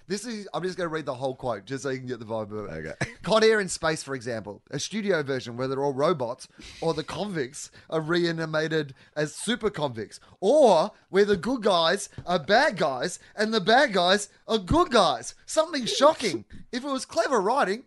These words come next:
Speaker 1: it could work.
Speaker 2: That's amazing. Talk about throwing a bunch of shit on the wall to see what sticks.
Speaker 1: And they're all women. It's Con Air, but they're all women.
Speaker 2: That,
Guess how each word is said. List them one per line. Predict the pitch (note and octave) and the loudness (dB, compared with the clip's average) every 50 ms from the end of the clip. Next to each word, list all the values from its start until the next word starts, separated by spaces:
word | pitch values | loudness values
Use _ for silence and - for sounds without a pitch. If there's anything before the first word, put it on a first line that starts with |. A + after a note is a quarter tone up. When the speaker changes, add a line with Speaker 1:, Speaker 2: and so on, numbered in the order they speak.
| _ _ - | _ _ -12
Speaker 1:
it | C4 C#4 - | -12 -8 -2
could | A3 G#3 E3 | -2 -2 -2
work. | E3 B3+ C#4 C4 B3+ C4+ - - - - - - - | 0 2 4 4 4 4 0 -4 -18 -20 -16 -4 0
Speaker 2:
That's | D3 C#3 C3+ - | 0 2 2 2
amazing. | C#3+ C3+ B2+ B2 A#2+ B2 A#2+ B2+ A#2+ | -2 0 2 2 2 2 0 -2 -4
Talk | A2 D#3+ D#3 D#3 | -2 -2 -2 0
about | E3 E3 D#3+ C#3 - | 0 -2 -2 -2 -8
throwing | - C3+ B2+ A#2+ A#2+ A#2+ A#2 A2+ | -4 -2 0 0 0 0 -2 -4
a | G#2+ | -8
bunch | G2+ F2+ - - B2 A#2+ G#2+ - | -8 -10 -4 -2 -2 -2 -2 -4
of | C3 - | -6 -4
shit | - C3 | -2 0
on | A2+ A2+ G#2+ | 0 0 -2
the | G#2 | -2
wall | G2 G2+ G#2+ G2+ F#2+ F#2 | -2 0 0 0 0 0
to | F#2+ A2 | -2 -6
see | - - A2 G2+ | -6 -4 -4 -4
what | G2 G#2 G#2 F#2+ | -2 -4 -8 -10
sticks. | - - - - A#2+ G2+ F2+ F2+ - - - - | -12 -14 -10 -6 -6 -6 -6 -8 -10 -12 -4 -4
Speaker 1:
And | B3 B3 | -2 2
they're | C4+ C#4+ | 6 8
all | D4+ D4+ C#4 | 8 8 8
women. | D4 D4 C4+ A3 D3 G2+ _ _ | 6 4 4 2 0 -2 _ _
It's | - G3+ - - | 2 2 2 2
Con | - C4+ E4 D#4 D4 | 2 2 4 6 8
Air, | C#4+ C#4 B3 | 8 8 8
but | A3+ A#3+ A#3+ | 6 2 2
they're | A#3+ A#3+ | 2 4
all | C4 C4 B3 A#3 | 4 4 4 2
women. | B3+ B3 G3+ E3+ C3+ - _ _ _ _ _ _ _ _ _ | 0 0 -2 -2 -6 -10 _ _ _ _ _ _ _ _ _
Speaker 2:
That, | - - - - - | 4 4 4 2 0